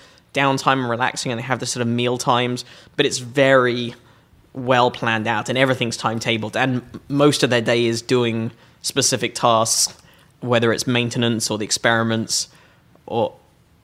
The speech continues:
and, or preparing to do certain tasks as well, 'cause if they're doing a spacewalk, the spacewalk itself takes about half a day, but then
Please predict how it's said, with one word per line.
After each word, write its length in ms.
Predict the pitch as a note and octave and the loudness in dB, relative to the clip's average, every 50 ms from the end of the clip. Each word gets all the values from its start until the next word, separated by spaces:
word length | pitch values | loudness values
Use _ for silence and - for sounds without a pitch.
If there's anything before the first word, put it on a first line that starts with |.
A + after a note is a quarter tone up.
| - B2 - - - | -12 -12 -8 -4 -4
and, 200 | C#3+ C3+ A#2+ G#2+ | -4 -2 -2 -2
or 160 | C3+ C3 - | -2 -2 -2
preparing 580 | - C#3 - - - - C3 B2+ B2+ C3 B2 | -2 -6 -6 -4 -2 0 0 0 0 0 -2
to 100 | - C#3+ | -4 -6
do 180 | A2+ A#2 C3 B2+ | -6 -4 -4 -4
certain 440 | - - C3+ A#2+ B2 - C3 A#2+ A2+ | 0 2 2 2 2 0 -2 -4 -4
tasks 420 | - - A#2+ A#2 A#2+ A#2 - - B2+ | 0 2 4 4 4 2 -2 -4 -6
as 100 | A#2 B2 | -4 0
well, 180 | B2+ B2+ B2 | 0 0 2
'cause 260 | - D3 B2 - - - - - - - _ _ _ _ _ _ - | 0 0 -2 -2 -4 -6 -10 -20 -20 -20 _ _ _ _ _ _ -6
if 120 | C#3+ B2+ | -2 0
they're 80 | D3+ C#3+ | 2 2
doing 180 | C#3 C#3+ C#3 | 2 2 2
a 40 | C#3 | 2
spacewalk, 840 | - - - - D3 D3 C#3+ - - C3 B2 A#2 A#2+ - - - - - | 2 2 2 2 2 2 2 0 0 0 2 2 2 2 0 -6 -8 -4
the 60 | C3 | -2
spacewalk 580 | - - - D#3 D3+ C#3 - C#3+ C#3 A#2+ - - | 0 0 2 2 0 0 2 0 0 0 0 -4
itself 500 | A2+ - - - - - C#3 B2+ A#2+ - | -8 -6 -4 -2 0 2 2 0 0 -2
takes 240 | - A#2 A2 - - | -6 -8 -6 -4 -4
about 140 | B2+ - | -4 -4
half 260 | B2+ C3 B2+ B2 A#2 - | 0 0 0 2 0 -2
a 40 | A#2+ | -2
day, 260 | G#2+ C3 A#2+ A#2+ A#2 | -2 0 0 0 -2
but 140 | A2+ A2 - | -4 -4 -4
then 340 | C3+ B2 A#2+ A#2+ A#2 A2+ | -4 -2 -2 -2 -4 -6